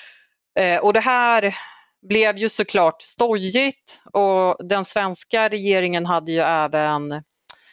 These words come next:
eh, liksom, under Göran Persson haft väldigt svårt att hantera Jyllandspostens, eh,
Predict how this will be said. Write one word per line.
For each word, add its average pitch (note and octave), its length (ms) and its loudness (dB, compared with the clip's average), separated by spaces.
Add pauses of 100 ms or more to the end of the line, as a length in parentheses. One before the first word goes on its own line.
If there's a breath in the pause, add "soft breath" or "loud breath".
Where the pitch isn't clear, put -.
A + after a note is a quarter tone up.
(520 loud breath)
eh, D3+ 200 0
liksom, E3 320 -2
under E3 240 4
Göran E3 380 2
Persson G3+ 600 -2
haft D#3 220 -4
väldigt D3 280 -4
svårt - 340 -6
att - 120 -6
hantera D3 440 -2
Jyllandspostens, E3 1300 -4
eh, D3 300 -2